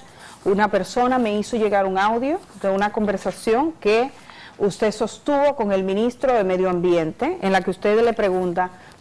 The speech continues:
por qué ha sido repuesto en este ministerio el señor Joan Hernández. Yo quiero que la gente busque, ustedes pueden hacer el ejercicio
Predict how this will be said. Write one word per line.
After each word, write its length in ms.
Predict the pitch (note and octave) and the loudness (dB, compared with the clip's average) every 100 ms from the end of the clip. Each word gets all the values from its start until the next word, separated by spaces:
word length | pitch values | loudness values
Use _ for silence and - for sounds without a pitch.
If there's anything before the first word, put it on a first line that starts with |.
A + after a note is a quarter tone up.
| - | -4
por 260 | G#3+ G#3 G3 | 0 0 0
qué 280 | B3 C4 - | 2 2 2
ha 140 | A3 | 0
sido 420 | G#3+ - A3+ A3 G#3+ | 0 0 2 2 2
repuesto 580 | G3+ - B3 B3+ G#3 | 0 2 2 2 0
en 120 | F#3 F#3+ | 0 0
este 260 | G3+ - | -2 0
ministerio 760 | B3 B3 B3 - G3+ F3 F3+ - | 2 0 0 0 0 2 0 -2
el 120 | F#3 | -4
señor 400 | F3+ F#3 F#3+ F#3+ | -2 -2 0 0
Joan 240 | F#3+ F3+ E3+ | 0 0 0
Hernández. 580 | E3+ F3+ E3 D3 D3+ - - - - - - - | -2 -2 -2 -2 -6 -12 -20 -20 -20 -20 -20 -2
Yo 180 | B3+ D4+ | 0 2
quiero 460 | F4 E4 E4 E4 | 4 6 4 2
que 320 | - C4 A#3+ A3+ | 2 4 6 6
la 140 | G#3 | 2
gente 600 | G3+ A#3 A#3+ A3+ A#3 G#3+ | 2 0 2 2 2 2
busque, 1000 | F#3 G3+ A#3+ A#3+ - - - F#3+ G3+ C4 C4 - - | 2 0 2 2 0 -6 -2 0 2 -2 -6 -18 -12
ustedes 320 | - F3 G#3+ G#3 | -10 0 0 2
pueden 260 | A3 A3 | 0 0
hacer 240 | A3 - G#3 | 0 -2 0
el 120 | G3 | 2
ejercicio 680 | F#3 F3 - G#3 - F3 | 0 0 -2 -4 -2 -6